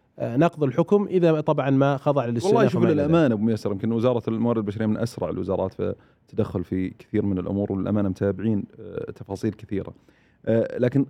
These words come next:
Speaker 2: خليني طيب بروح لسؤال ثاني الآن.
Speaker 1: وبالمناسبة الشيء بالشيء يذكر على
Speaker 2: سم.
Speaker 1: طاري الوزارة، أنا والله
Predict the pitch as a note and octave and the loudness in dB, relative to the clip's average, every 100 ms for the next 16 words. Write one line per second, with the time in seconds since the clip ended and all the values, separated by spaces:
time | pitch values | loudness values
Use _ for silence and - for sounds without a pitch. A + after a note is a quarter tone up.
0 | - _ _ _ _ _ - G#3+ A3 F#3+ | -6 _ _ _ _ _ 2 4 6 6
1 | D#3+ E3 C3 B2 C3 A#2 G#2+ G2 F2+ F2+ | 6 4 4 4 6 6 4 2 -2 -2
2 | F2+ - C#3 A#2 A2 A#2+ - _ _ _ | -2 2 2 4 2 0 -4 _ _ _
3 | _ _ _ _ _ _ - C3 F#3 F#3+ | _ _ _ _ _ _ -2 2 4 4
4 | F3+ - A#2 - D#3 A#2+ - A#2 F2 - | 0 -2 -6 -2 -4 -2 0 2 0 -4
5 | D2+ E2 G2 F#2+ D#2 D#2+ D#2+ D#2+ - D3 | -10 -4 -2 0 -2 -4 -4 -6 0 2
6 | E3 E3+ F3 D#3 E3 | 2 2 2 2 0